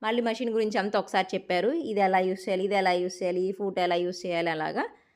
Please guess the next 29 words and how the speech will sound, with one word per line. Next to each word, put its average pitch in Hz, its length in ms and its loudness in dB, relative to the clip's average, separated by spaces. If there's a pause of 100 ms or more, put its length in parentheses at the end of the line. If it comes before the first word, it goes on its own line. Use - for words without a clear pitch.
(260)
మళ్ళీ 190 260 -4
చెప్పి 220 380 -2
వాటిని 185 240 0
ఒకసారి 190 280 0
ఆయన 190 260 2
స్టిచ్ 240 340 -6
చేసి 202 260 0
మనల్ని 220 340 2
కూడా 339 240 0
చెక్ 208 200 -4
చేసుకోమన్నారు. 160 680 -6
ఇలా 226 180 2
టెక్నీషియన్ 240 580 -2
వచ్చినప్పుడే 240 300 -2
మీకు 240 220 0
ఎన్ని 254 340 2
డౌట్స్ 220 360 2
అయితే 247 180 2
ఉంటాయో 214 400 0 (380)
అన్నీ 214 280 0
క్లియర్ 202 440 0
చేసుకోండి. 180 480 -2
అయితే - 640 2
మన 247 180 6
మెషిన్ 202 340 2
ఆయన 214 140 4
సెట్ 208 320 2
చేసి 262 180 8
వెళ్ళారు 214 420 4